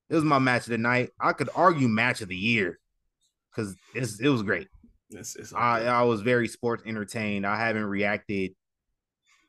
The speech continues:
Speaker 1: to a match like that probably since, e-, honestly, every Judgment Day involved match this year, I've reacted similar.
Speaker 2: Right.
Speaker 1: Just been very sports entertained.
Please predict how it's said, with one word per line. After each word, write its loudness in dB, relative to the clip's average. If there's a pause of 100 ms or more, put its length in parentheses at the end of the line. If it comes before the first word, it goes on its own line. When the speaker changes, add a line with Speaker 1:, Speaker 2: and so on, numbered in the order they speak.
(280)
Speaker 1:
to 0
a 0
match -2
like -4
that 0 (300)
probably 2
since, -6 (1800)
e-, -4 (200)
honestly, 0
every 2
Judgment 2
Day 0 (280)
involved 0
match -4
this -8
year, -2
I've 0 (180)
reacted -4 (1000)
similar. -2 (920)
Speaker 2:
Right. -8 (440)
Speaker 1:
Just -4
been 0
very 2
sports -6
entertained. -6